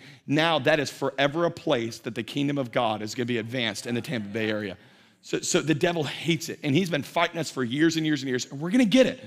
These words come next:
We're gonna get it in East Saint Pete. We're gonna make it happen. I don't know how it's gonna happen, but God's gonna give us some property. We're gonna get in Brandon. That place is so out of, uh, packed out. We're gonna believe God for it. We're gonna believe it over West Chase. We're gonna believe it over every single campus that God's given us.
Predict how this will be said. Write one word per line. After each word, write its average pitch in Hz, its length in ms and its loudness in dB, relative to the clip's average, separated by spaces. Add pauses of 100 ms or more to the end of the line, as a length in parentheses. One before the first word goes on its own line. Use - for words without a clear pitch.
(280)
We're 147 100 6
gonna 160 160 4
get 147 180 2
it 170 120 6
in 180 120 4
East 190 200 2
Saint 196 200 0
Pete. 214 280 0
We're 147 100 0
gonna 160 260 2
make 156 220 2
it 185 80 6
happen. 226 340 4
I 143 80 8
don't 156 100 4
know 143 60 0
how 175 300 6
it's 233 120 4
gonna 226 140 4
happen, 254 400 4 (460)
but 147 260 4
God's 147 240 4
gonna 170 160 4
give 151 140 4
us 151 100 -2
some 185 100 0
property. 170 280 0
We're 160 80 2
gonna 220 120 6
get 180 140 6
in 196 140 4
Brandon. 180 400 2
That 147 160 -4
place 180 220 0
is 139 100 -4
so 202 260 -2
out 185 160 2
of, 156 140 -4 (280)
uh, 165 80 -6
packed 180 360 -2
out. 175 280 2 (260)
We're 165 80 4
gonna 175 120 4
believe 156 300 6
God 170 200 4
for 151 200 0
it. 120 40 0
We're 139 80 2
gonna 156 120 4
believe 156 200 4
it 170 80 4
over 170 180 6
West 180 280 6
Chase. 185 360 4 (260)
We're 165 80 4
gonna 165 120 6
believe 165 200 4
it 165 60 4
over 143 140 2
every 160 180 2
single 196 240 2
campus 175 400 -2
that 147 80 -2
God's 143 240 2
given 160 160 0
us. 151 120 0